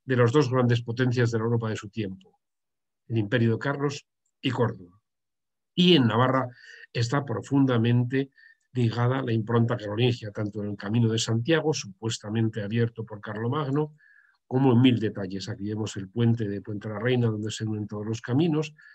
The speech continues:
la iconografía del Palacio de los Reyes de Navarra con el combate de Roldán y Ferragut, o el castillo de Villamayor de Monjardín,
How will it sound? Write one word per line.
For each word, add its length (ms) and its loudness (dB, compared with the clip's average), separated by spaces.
la 120 0
iconografía 680 0
del 160 -2
Palacio 380 -4
de 60 -6
los 140 -8
Reyes 300 -2
de 80 -6
Navarra 460 -2
con 220 -2
el 140 -6
combate 480 0
de 80 -4
Roldán 500 -6
y 120 -6
Ferragut, 640 -2
o 240 4
el 120 -8
castillo 600 2
de 460 -4
Villamayor 580 0
de 80 0
Monjardín, 760 0